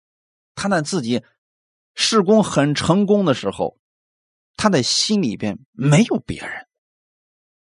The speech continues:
那等他有一天有问题了，有患难了，别人的心里也没有他。服侍不是这个样子的，真正的服侍是看你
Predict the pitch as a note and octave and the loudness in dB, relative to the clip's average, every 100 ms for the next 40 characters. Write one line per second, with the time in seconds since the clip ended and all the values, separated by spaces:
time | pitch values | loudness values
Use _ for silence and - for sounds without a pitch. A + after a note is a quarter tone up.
0 | _ _ _ - B2+ B2 _ A#2+ A2+ B2 | _ _ _ 0 2 2 _ 0 2 0
1 | G#2+ G2+ A2 G#2 G2 - _ _ _ _ | 0 -2 -4 -4 -4 -8 _ _ _ _
2 | _ - B2+ B2+ D#3+ C#3 - A2+ G2 A2+ | _ 0 6 10 10 8 2 0 2 2
3 | A2 G#2 F#2+ D3+ A#2 C#3 B2+ F#2+ E2 C2+ | 0 -2 6 6 6 2 0 -2 -6 -10
4 | _ _ _ _ - C3 D3+ B2 G2 - | _ _ _ _ 2 8 8 6 2 -2
5 | A2+ F#2+ C#2+ _ - G2+ E2+ E2 F2+ - | -4 -4 -8 _ -8 -8 -6 -10 -12 -10
6 | - - _ _ _ _ _ _ _ - | -14 -14 _ _ _ _ _ _ _ -20
7 | - - C3+ G#3+ - C3+ - G2+ - G#2+ | -10 -2 2 2 2 0 0 -2 0 -2
8 | F#2+ C#2+ D2 F2 F2 - - - - _ | -2 -4 -4 -4 -6 -12 -20 -18 -20 _
9 | _ _ _ _ - D#4 D#4 C#4+ C#3+ A#2 | _ _ _ _ 2 4 6 6 4 2
10 | B2 C#3+ B2 G2+ _ - - - - G#3 | 0 0 0 0 _ -4 -2 0 0 0
11 | C#3+ A2 | 0 0